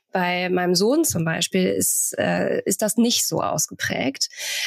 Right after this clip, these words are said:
Also das ist bei jedem auch ein bisschen anders. Deswegen halte ich nicht so viel davon, wirklich so einen Test zu machen und sagen, okay,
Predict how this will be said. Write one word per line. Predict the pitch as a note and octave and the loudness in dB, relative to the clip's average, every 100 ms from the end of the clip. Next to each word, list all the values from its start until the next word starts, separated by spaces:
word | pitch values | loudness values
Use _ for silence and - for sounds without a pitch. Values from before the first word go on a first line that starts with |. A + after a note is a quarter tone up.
| - | -2
Also | F#3 G3 | 0 0
das | G3+ G3+ | 0 0
ist | A#3 - | -2 0
bei | A3 | 0
jedem | G#3 A3 A#3+ | 2 2 0
auch | A3 G3 | 0 -2
ein | G#3+ | 0
bisschen | G#3 G#3 G3 | 0 0 -2
anders. | F#3 F#3 | -2 -2
Deswegen | - F#3 G#3 G#3 G#3 G#3 - _ - _ - | -2 -2 0 2 2 -2 -6 _ -20 _ -4
halte | - A3 A3+ | -2 0 0
ich | G#3+ | 0
nicht | G#3+ | 0
so | - | 0
viel | G3+ G#3 | -2 0
davon, | G3+ G3 - F#3+ F#3+ F#3+ | 0 -2 -2 0 2 2
wirklich | F#3 F#3 - | 0 0 -2
so | |
einen | F3 | -4
Test | - A3+ - | -2 -2 0
zu | - | 0
machen | F#3+ F#3 F#3 | 0 2 -2
und | F3 | -2
sagen, | F3+ F3+ | -2 -4
okay, | D#3+ - F#3 F3+ | -4 0 2 0